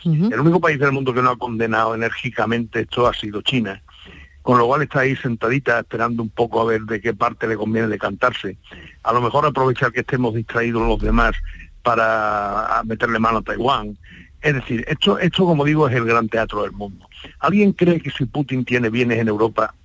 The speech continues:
Speaker 2: esos bienes son de origen legal? Pero claro,
Speaker 1: Ujú.
Speaker 2: no hay quien le tosa, no hay quien le ponga el cascabel al gato. Entonces, pues, bueno, mientras sigan existiendo gobiernos de este tipo,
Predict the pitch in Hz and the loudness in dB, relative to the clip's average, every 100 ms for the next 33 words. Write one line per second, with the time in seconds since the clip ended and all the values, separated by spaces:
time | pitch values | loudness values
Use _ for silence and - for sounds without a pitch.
0 | - 135 160 143 147 143 - 135 127 127 | -4 0 2 2 2 2 0 2 2 2
1 | 127 127 120 135 160 - - - - - | 0 0 2 2 0 -4 -16 -20 -20 -20
2 | - - _ _ _ - 127 175 208 175 | -20 -20 _ _ _ -2 0 2 4 4
3 | 160 160 185 185 170 214 - 107 110 135 | 2 2 2 2 2 0 0 -2 0 -2
4 | 127 151 151 143 160 156 135 139 143 143 | -4 -4 -2 2 2 2 0 -2 0 2
5 | 143 151 190 - 95 - - - - 104 | 2 2 0 -2 -10 -14 -20 -20 -14 -6
6 | 127 131 139 147 - 123 107 104 107 127 | -4 0 2 0 0 -2 -2 -4 -4 -2
7 | 117 117 110 110 - 139 151 131 135 151 | -2 -4 -4 -4 0 2 2 2 0 0
8 | 143 139 131 123 123 139 123 127 117 113 | 4 4 4 0 0 0 0 -2 -4 -4
9 | 143 147 123 | 0 0 0